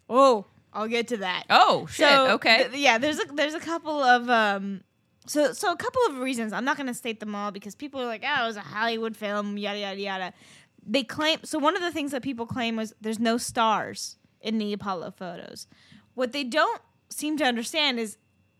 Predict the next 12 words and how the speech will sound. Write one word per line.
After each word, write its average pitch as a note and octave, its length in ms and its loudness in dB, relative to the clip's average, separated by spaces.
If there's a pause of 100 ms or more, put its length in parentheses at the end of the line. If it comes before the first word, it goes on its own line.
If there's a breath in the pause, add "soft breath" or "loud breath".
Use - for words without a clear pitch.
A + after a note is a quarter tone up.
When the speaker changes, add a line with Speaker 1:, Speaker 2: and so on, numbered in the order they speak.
(520)
Speaker 1:
it D4 180 -4
was F4 180 -4
taken, A#3 580 -4
like, G#3 200 -4 (220)
when A#3+ 200 0
they C4 80 2
were A4 120 2
down C4 240 2
there, D#4+ 180 -2
it D#4 140 -8
was, E4 140 -6
like, B3 180 -4